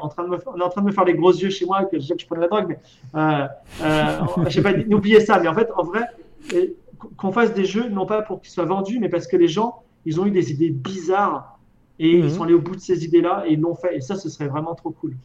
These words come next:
Speaker 1: Mais, euh, euh, il va falloir qu'il y ait... Enfin, tu vois, le, le, le jeu vidéo va changer. Là, il y a les Battle Royale qui changent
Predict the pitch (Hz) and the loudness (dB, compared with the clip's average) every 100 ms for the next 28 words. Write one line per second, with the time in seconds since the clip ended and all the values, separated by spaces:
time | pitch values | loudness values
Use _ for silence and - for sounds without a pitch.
0 | - 143 143 143 139 143 139 - - _ | -10 -8 -6 -4 -2 -2 -4 -8 -16 _
1 | _ 139 143 143 139 135 - _ - 160 | _ -12 -8 -8 -8 -12 -20 _ -8 -2
2 | 170 175 185 196 - 175 160 156 147 156 | 0 2 2 0 -2 -2 2 2 0 -4
3 | 196 202 180 160 151 143 147 - - - | -2 2 2 2 0 -4 -8 -16 -20 -20
4 | - 151 151 147 151 151 151 - 185 170 | -16 -8 -6 -4 -4 -4 -4 -2 -2 4
5 | 202 196 165 170 156 180 196 - 151 156 | 4 6 2 -2 0 4 4 2 -2 -4
6 | - 147 143 143 165 156 170 175 - 147 | -4 -4 -2 -2 -2 0 -2 -2 -10 -10